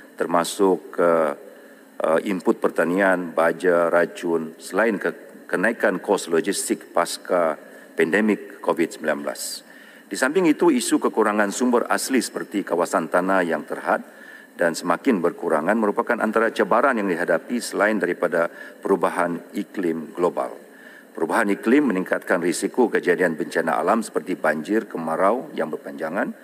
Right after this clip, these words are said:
peningkatan suhu, suhu, pola hujan yang berubah serta kenaikan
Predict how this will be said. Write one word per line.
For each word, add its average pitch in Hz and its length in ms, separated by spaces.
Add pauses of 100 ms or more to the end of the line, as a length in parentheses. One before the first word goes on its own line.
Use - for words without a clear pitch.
(360)
peningkatan 117 480
suhu, 120 480
suhu, 151 480 (480)
pola 110 320
hujan 113 400
yang 104 160
berubah 101 400
serta 92 400
kenaikan 95 560